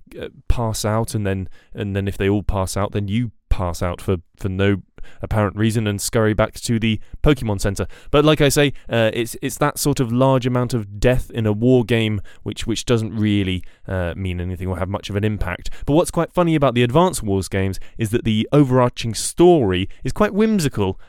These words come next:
um, between the commanding officers of the warring factions. They, they sort of seem to just be mates, just sort of getting on with it. Like, "Oh yeah, g-, guess I'll come and fight you here in this scenario." And they're like, "Oh, God, he's you again."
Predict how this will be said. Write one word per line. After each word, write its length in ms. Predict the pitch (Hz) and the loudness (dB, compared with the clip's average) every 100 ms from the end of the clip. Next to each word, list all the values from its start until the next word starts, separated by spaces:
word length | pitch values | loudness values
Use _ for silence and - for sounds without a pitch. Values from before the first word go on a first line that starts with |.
| - | -4
um, 300 | 113 110 110 | 0 2 0
between 420 | 104 - 127 120 | -2 0 2 2
the 160 | 110 107 | 0 0
commanding 500 | - 120 117 110 113 | 0 0 0 0 -2
officers 540 | 110 113 - 95 85 - - - | -2 -4 -2 -4 -4 -12 -14 -8
of 160 | 98 | -2
the 100 | 107 | 0
warring 400 | 101 107 98 98 | 2 4 4 0
factions. 560 | 92 107 - - 90 87 | -2 -4 -4 -8 -8 0
They, 160 | 135 127 | 2 4
they 140 | 143 | 4
sort 180 | 156 170 | 4 2
of 80 | 139 | 2
seem 160 | 151 | 0
to 120 | - | -2
just 200 | 131 123 | -6 -2
be 100 | 135 | 0
mates, 520 | 127 131 113 - - - - - | 2 2 2 -2 -6 -6 -12 -8
just 160 | 107 | 0
sort 140 | 113 104 | 2 2
of 80 | |
getting 300 | - 117 110 | 2 2 2
on 160 | 113 104 | 0 -2
with 160 | 98 92 | -2 -2
it. 240 | 87 - - - - | -4 -8 -14 -8 0
Like, 240 | 113 113 | 0 2
"Oh 260 | 160 170 156 | 2 4 4
yeah, 320 | 135 143 135 - | 4 4 0 2
g-, 120 | 120 117 - | 0 2 -2
guess 220 | - 107 123 | -2 0 2
I'll 160 | 117 | 2
come 220 | - 127 | 4 2
and 140 | 127 123 | 2 0
fight 360 | - 139 139 | 0 0 2
you 100 | 147 | 2
here 260 | 135 139 143 | 4 6 4
in 120 | 143 | 2
this 120 | 151 | 0
scenario." 640 | - 147 127 127 123 123 120 - - - | 0 0 2 2 2 2 0 -2 -14 -4
And 100 | 101 | 0
they're 60 | |
like, 240 | 98 92 110 | 0 2 4
"Oh, 280 | 113 117 - - - | 6 6 2 -8 0
God, 360 | 98 98 98 92 | 4 4 4 2
he's 240 | 95 - | -2 0
you 200 | 104 104 | 2 4
again." 340 | 98 98 98 | 4 2 0